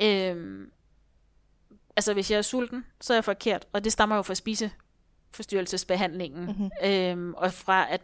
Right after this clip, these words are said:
Speaker 1: jeg sultede mig selv, og så videre. Så der, der var sulten farlig.
Speaker 2: Mhm.
Speaker 1: Så, øh, det må jeg ikke være, fordi så har jeg gjort noget forkert, fordi så har jeg glemt at spise.
Speaker 2: Mhm.
Speaker 1: Øhm, til gengæld, så må jeg heller ikke, altså,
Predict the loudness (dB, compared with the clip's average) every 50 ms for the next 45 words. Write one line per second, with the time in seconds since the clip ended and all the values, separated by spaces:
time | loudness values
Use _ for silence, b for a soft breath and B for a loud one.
0 | -6 -10 -6 -4 -2 -2 -2 -4 -4 -2 -2 -2 0 0 0 0 2 0 0 0
1 | -2 -4 -4 -4 -4 -4 -4 -4 0 0 0 0 0 -2 -4 -4 -2 0 0 -2
2 | -2 -6 -8 -10 -8 -6 -4 -4 -4 -4 -6 -8 -10 _ _ _ _ -16 -14 -10
3 | -10 -10 B B B B B B B B B B B B 2 6 6 6 6 4
4 | 2 0 0 -2 -2 0 0 2 2 4 2 2 0 0 0 0 0 0 0 -2
5 | -6 -6 -4 -4 -4 -4 -4 -4 -4 -2 -4 -4 -4 -6 -8 -8 -8 -8 -8 -10
6 | -10 -8 -6 -4 -4 -2 -2 -2 -4 -4 -4 -8 -8 -8 -8 -10 -8 -8 -8 -8
7 | -8 _ _ _ _ _ -16 -14 -10 -10 -10 -10 B B B B B B B _
8 | _ _ 0 2 4 4 4 2 0 -2 -2 -6 -8 -8 -10 -12 -14 -16 -20 _
9 | _ 0 0 2 2 2 0 0 0 0 0 -2 -2 -4 -8 _ _ _ _ _
10 | _ _ _ _ _ -6 -4 -2 0 2 0 0 0 0 0 0 2 2 2 2
11 | 2 0 -2 -6 -12 -10 -8 -8 -8 -8